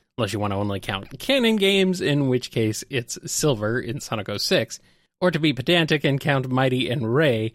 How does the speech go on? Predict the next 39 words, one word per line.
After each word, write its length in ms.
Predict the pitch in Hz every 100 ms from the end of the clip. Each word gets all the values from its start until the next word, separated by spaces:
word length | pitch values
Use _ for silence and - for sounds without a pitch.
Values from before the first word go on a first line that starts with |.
| _ _ _ -
in 140 | 95
Sonic 300 | - 107 104
Mania 240 | 104 95
Plus. 440 | - 131 107 104 - _ _ -
Out 100 | 151
of 120 | 143 -
all 260 | 202 247
the 180 | 247 226
original 380 | 214 208 202 190
male 260 | 190 185
characters 420 | 170 170 156 165 151
in 60 |
the 80 | 127
current 320 | - 190 180
I 100 | 131
D 120 | 120
W 260 | 113 107 107
series, 460 | - 110 104 127 -
who 160 | 208
do 40 | 214
you 140 | 180
see 480 | - 170 170 170 175
as 240 | 131 135
the 160 | 123 120
most 320 | 110 131 165
likely 340 | 131 131 131 123
to 120 | 113
get 260 | 113 180 -
a 80 | 123
super 260 | - 110
form, 440 | 131 - 110 117 156
and 260 | 123 117 107
what 220 | 175 -
color 300 | 135 139 135
would 160 | 139
their 140 | 117 107
super 260 | - 135
form 280 | 131 127 131
be? 280 | 117 104 98